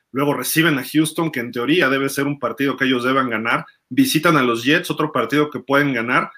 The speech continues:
y terminan visitando a los Patriotas, y luego en casa recibiendo a los Potros. Así que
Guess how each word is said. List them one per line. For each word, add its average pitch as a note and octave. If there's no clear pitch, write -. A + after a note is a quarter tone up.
y C3
terminan D#3
visitando C#3+
a A#2+
los A2+
Patriotas, F3+
y B2+
luego C3+
en B2+
casa D3+
recibiendo B2+
a C3+
los G#2+
Potros. A2+
Así C#3+
que A#2+